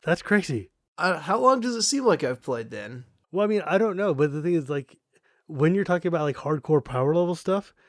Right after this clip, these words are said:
Speaker 1: like, three years seems not long.
Speaker 2: Well, my experience with collectible gaming goes as far back as about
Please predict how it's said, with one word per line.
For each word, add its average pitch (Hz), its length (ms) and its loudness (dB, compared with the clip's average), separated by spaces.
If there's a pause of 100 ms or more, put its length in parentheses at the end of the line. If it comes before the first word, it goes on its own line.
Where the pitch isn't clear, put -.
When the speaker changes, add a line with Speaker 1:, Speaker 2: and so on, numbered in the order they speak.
(240)
Speaker 1:
like, 139 200 4
three 175 320 -2
years 151 360 0
seems 160 380 -2 (120)
not 131 380 0 (200)
long. 147 540 0 (420)
Speaker 2:
Well, 202 160 0
my 240 160 0
experience 190 600 0
with 170 500 -2
collectible 147 540 0
gaming 143 380 0
goes 135 500 -2 (300)
as 147 140 0
far 226 360 2
back 151 360 -2
as 135 160 -6
about 117 380 -10